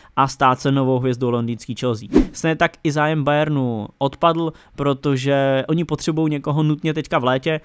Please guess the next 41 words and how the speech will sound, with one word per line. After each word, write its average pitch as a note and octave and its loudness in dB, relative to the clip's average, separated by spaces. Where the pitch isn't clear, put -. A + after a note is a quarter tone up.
a C#3 -2
myslím C#3+ -2
si, D3 -4
že D3+ 0
oni D3+ 0
na D3+ 0
ní D3+ 0
nebudou C#3+ 2
zkrátka G#2+ -4
čekat G2 -8
rok. F2 -12
Neříkám, F3+ 2
že C#3+ 2
za C#3+ 0
rok C#3+ -2
ta C#3 -4
situace C3+ -2
nemůže C#3 -2
být A#2 -6
jiná, E3 -6
protože C#3 -6
Odojovi B2+ 0
taky B2+ -6
bude B2 0
končit B2 -4
smlouva, D3 -2
doc-, B2+ -10
dost C3 -6
podstatná B2 -6
věc, D3 -6
ale, B2+ -2
nebo C#3 0
respektive B2+ -4
bude C3+ 0
mu D3 -2
končit C#3 -4
smlouva C#3 -2
až - -4
po C3+ -2
další D3 0
sezóně, C#3+ -2